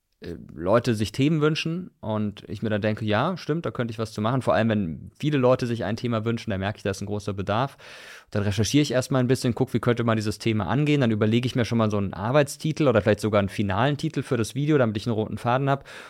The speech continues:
Und dann fange ich an zu recherchieren, ganz gezielt in Bezug auf diesen Titel. Ähm, und wenn ich dann alles zusammengetragen hab, fange ich an zu schreiben. Und dann schreibe ich das Skript.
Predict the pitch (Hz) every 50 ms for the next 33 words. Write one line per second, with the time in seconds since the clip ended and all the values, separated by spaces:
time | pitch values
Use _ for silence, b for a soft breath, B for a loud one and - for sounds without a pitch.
0 | B B B - 123 110 107 - 123 123 123 110 110 110 117 - 131 120 117 107
1 | - 117 - - - 135 131 127 117 120 123 - - 123 113 - - 131 135 135
2 | 135 135 123 - - - _ - 117 123 123 117 107 - - 123 117 110 107 -
3 | - 120 110 117 110 107 - 117 110 - 98 92 92 92 B B B B B B
4 | B B B - 117 104 104 104 104 101 101 104 104 95 107 110 107 - - -
5 | 110 104 104 101 98 90 87 - - _ _ - _ - - 107 107 110 104 -
6 | - - - 113 104 110 120 147 151 135 - - 131 123 123 120 117 120 117 -
7 | _ _ - - 123 120 110 107 101 104 - 107 92 - - 92 95 95 95 92
8 | 95 92 98 98 - - 107 104 104 104 - - - - - 147 147 - -